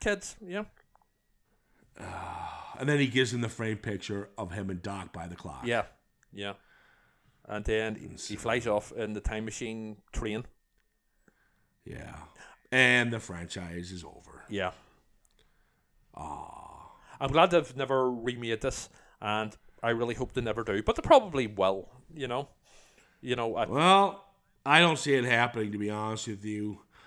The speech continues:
Speaker 2: Uh, I'm surprised they never tried, and I'm sure it's,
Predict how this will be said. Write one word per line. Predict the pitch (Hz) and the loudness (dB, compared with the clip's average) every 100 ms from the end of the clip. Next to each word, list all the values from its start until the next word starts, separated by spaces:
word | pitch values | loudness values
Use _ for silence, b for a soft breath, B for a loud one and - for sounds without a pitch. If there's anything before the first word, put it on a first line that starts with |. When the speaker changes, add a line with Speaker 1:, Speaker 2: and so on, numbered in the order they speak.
| b b b _ 113 | b b b _ -6
Speaker 2:
Uh, | 110 110 110 110 110 113 | -4 -2 0 -2 -4 -4
I'm | 143 220 | -2 0
surprised | - - 139 135 139 | 0 -2 0 2 2
they | 131 | 0
never | 123 120 120 | 0 -2 -4
tried, | 110 - 113 113 110 98 | -8 -6 -4 -2 -4 -6
and | 120 | -4
I'm | 123 | -4
sure | 104 - 113 110 | -4 -4 -2 -4
it's, | - | -8